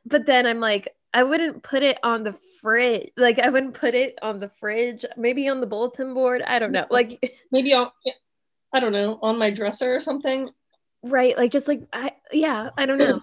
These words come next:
Speaker 2: <clears throat>
Speaker 1: Like, it was just, like, a very dated question.
Speaker 2: Yeah.
Speaker 1: Where,
Speaker 2: I
Speaker 1: like, the scenario wouldn't even, like, come up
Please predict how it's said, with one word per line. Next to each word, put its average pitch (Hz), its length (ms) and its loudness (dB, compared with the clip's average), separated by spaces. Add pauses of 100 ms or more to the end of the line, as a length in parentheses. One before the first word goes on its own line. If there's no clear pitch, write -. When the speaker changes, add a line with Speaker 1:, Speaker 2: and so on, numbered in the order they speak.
Speaker 2:
<clears throat> - 100 -20
Speaker 1:
Like, 294 300 4
it 285 120 0
was 294 140 -4
just, 320 180 -8
like, 285 160 0
a 254 80 -2
very 226 320 2
dated 208 460 -2
question. 294 640 -4 (340)
Speaker 2:
Yeah. 220 280 -2 (260)
Speaker 1:
Where, 254 180 6
Speaker 2:
I - 40 6
Speaker 1:
like, 226 200 0
the 262 100 2
scenario 220 720 -2
wouldn't 208 280 -4
even, 202 200 -8
like, 185 200 -8
come 185 200 -8
up - 280 -12